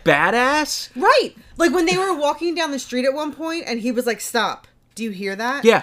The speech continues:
Speaker 2: Like, he has the heightened sense.
Speaker 1: I
Speaker 2: Chad
Speaker 1: thought he was just being a badass.
Speaker 2: Chad pointed out in that very first fight in the beginning, he walks back into the shadows.
Speaker 1: Uh-huh.
Speaker 2: So he's out of the sunlight.
Speaker 1: Uh-huh.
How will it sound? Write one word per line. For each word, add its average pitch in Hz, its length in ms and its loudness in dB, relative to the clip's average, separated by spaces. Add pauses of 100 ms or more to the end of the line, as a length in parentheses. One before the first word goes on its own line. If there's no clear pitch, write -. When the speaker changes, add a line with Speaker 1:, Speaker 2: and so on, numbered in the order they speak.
(100)
Speaker 2:
Like, 269 160 6
he 294 140 -4
has 277 400 2
the 294 120 -6
heightened 254 400 -2
sense. 285 260 -6 (180)
Speaker 1:
I - 120 4
Speaker 2:
Chad 311 100 8
Speaker 1:
thought 311 80 10
he 156 60 10
was 165 80 4
just 202 140 -4
being 143 180 4
a 202 40 2
badass. 349 380 6
Speaker 2:
Chad 262 240 4 (100)
pointed 294 260 -4
out 320 260 0
in 247 120 0
that 240 180 0
very 247 240 0
first 262 300 -2
fight 247 180 2
in 220 60 -6
the 240 60 -2
beginning, 220 520 -6 (220)
he 262 240 -6
walks 254 440 0
back 202 480 -6
into 226 200 -10
the 190 100 -12
shadows. 214 520 -4
Speaker 1:
Uh-huh. 120 240 2
Speaker 2:
So - 220 0
he's 226 180 -2
out 214 180 0
of 208 120 -8
the 214 80 -6
sunlight. 220 500 -6
Speaker 1:
Uh-huh. 151 300 -6